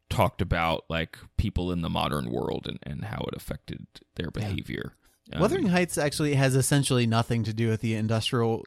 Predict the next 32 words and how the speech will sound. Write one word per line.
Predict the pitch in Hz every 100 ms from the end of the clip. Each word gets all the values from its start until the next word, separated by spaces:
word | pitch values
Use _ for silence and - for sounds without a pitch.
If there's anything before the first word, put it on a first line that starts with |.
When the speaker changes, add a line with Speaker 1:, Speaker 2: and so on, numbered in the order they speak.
| -
Speaker 2:
Revolution | 113 117 113 113 104 117
or | 101 143 156
even | 147 143 131 117
the |
civilized | 107 135 120 110 101 98
world. | 104 107 107 101
Like, | 104 104 - - -
Speaker 1:
Huh. |
Speaker 2:
almost | 165 202 139 123 - - -
a | 120
hundred | 98 123 151 135
percent | 123 - 131 -
of | 107
the | 123
action | 90 110 - 117 107 - - - - - _ -
takes | - 113 -
place | - 107 104 - - -
in | 113 104 98
two | - 131 135
houses | 120 117 117 113 110 110 -
that | 107
are | 101
in | 87 107 107
kind | 107 104
of | 104
this | 104 - 104
out-of-the-way | 107 110 113 107 107
corner | - - 107 101 101 98 - _ _ _ _ _ -
of | 98
England. | 104 98 98 92
Speaker 1:
Interesting. | 202 208 151 120 - 85 101 -
Okay. | 196 101